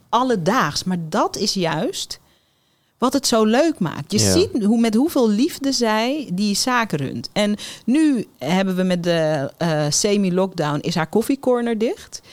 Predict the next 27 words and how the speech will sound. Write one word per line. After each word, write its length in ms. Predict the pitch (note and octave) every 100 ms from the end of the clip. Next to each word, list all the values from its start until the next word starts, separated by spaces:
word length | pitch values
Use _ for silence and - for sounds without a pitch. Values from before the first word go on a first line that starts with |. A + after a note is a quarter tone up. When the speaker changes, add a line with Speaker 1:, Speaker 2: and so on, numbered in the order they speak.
| - - - _
Speaker 1:
En 160 | A#3
het 140 | B3 -
eerste 280 | C4 E4 D4+
wat 160 | C#4+
ze 60 | B3+
is 120 | A#3+
gaan 180 | G#3+ F#3
doen, 220 | G3 C#4
en 100 | A#3
dat 180 | B3 -
vind 140 | C4+
ik 60 | B3+
dan 100 | A#3+
fantastisch, 480 | A3+ A3 D#4 A3 G3+
en 80 | G3+
dan 80 |
zie 120 | G#3 A3+
je 60 |
dat 140 | B3 A#3
dus 120 | G#3+
op 100 | -
Instagram. 680 | G3+ C4 G#3 D#3+ D3 E3+ C4+ - _ _
Ze 140 | - A3+
heeft 220 | B3+ -
een, 160 | A3+ G#3
zo, 300 | - A#3+ A#3+
zo'n 500 | G3 - G#3 G#3 G3